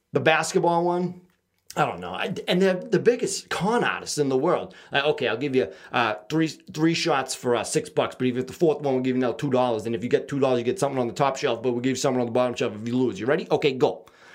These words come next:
Then you give them, like, a twenty, and you're supposed to get change back, and then guys doing meth in the <laughs> background.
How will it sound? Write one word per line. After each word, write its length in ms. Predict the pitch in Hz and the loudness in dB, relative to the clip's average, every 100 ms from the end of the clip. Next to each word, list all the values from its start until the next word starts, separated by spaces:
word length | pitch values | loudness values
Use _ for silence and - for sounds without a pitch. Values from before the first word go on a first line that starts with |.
| - | -6
Then 100 | 135 | -2
you 80 | 131 | 2
give 120 | 143 | 2
them, 40 | |
like, 120 | 139 120 | 2 -2
a 40 | |
twenty, 460 | - 151 147 117 110 | 0 2 2 0 -4
and 80 | |
you're 60 | 113 | -4
supposed 220 | 123 131 | 0 0
to 40 | 120 | 0
get 120 | - | 0
change 360 | - 131 131 | 2 2 2
back, 280 | 110 104 101 | 2 0 0
and 100 | 107 | -4
then 180 | 104 98 - - - - | -4 -6 -12 -20 -20 -4
guys 240 | 143 117 110 | 2 2 2
doing 280 | 135 107 | 0 2
meth 240 | 120 120 110 | 2 0 -2
in 80 | 92 | -8
the 80 | |
<laughs> 140 | 92 98 | -2 0
background. 600 | - - 117 113 - | 0 0 -4 -4 -10